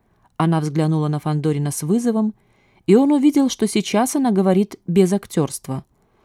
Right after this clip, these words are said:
«Если мужчина мне понравился, и я решила, что он должен быть мой, я его к алтарю не тащу, как это делают ваши порядочные женщины.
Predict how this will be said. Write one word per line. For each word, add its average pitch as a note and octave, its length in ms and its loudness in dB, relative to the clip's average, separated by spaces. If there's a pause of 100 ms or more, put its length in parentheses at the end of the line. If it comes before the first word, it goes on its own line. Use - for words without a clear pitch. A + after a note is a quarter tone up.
(340)
«Если B3 360 2
мужчина B3+ 420 2
мне B3 160 4
понравился, C#4 840 0
и G#3 60 2
я A#3 160 6
решила, A3+ 640 2
что - 220 -2
он A#3+ 140 2
должен G3 360 6
быть G#3 220 0
мой, F#4 300 2 (480)
я A#3 240 6
его C#4+ 460 4
к - 80 -2
алтарю C4+ 340 2
не C4+ 100 2
тащу, D#3+ 520 -4 (300)
как F3+ 160 -2
это G#3 160 2
делают F#3+ 540 2
ваши F3+ 340 2
порядочные D#3+ 680 0
женщины. C#3+ 580 -6